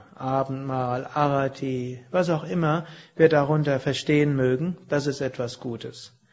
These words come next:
Verehrung der zweimal geborenen Lehrer und Weisen.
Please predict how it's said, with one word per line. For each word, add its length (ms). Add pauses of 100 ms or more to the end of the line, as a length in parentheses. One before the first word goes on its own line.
(500)
Verehrung 760
der 160
zweimal 720
geborenen 800
Lehrer 580
und 240
Weisen. 640